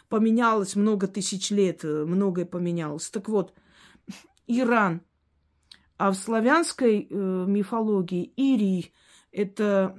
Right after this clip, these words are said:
страна мёртвых, причём райская страна мёртвых, то есть, э, та страна, куда попадают праведные, хорошие души. А Иран,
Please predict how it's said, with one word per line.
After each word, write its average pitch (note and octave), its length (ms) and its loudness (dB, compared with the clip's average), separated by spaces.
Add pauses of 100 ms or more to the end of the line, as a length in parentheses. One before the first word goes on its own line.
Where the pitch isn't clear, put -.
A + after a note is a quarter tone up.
страна A#3+ 500 0
мёртвых, A#3 560 0
причём F#3+ 300 -4
райская G#3 560 2
страна F3+ 400 -4
мёртвых, F3 460 -4
то F3+ 100 -10
есть, - 320 -10
э, F3+ 100 -10
та F#3 220 -6
страна, G#3 420 -4
куда G#3+ 240 -8
попадают G3+ 640 -6 (640)
праведные, F#3+ 640 0
хорошие G3 540 -2
души. E3 520 -6 (460)
А G3 320 0
Иран, C#4 540 4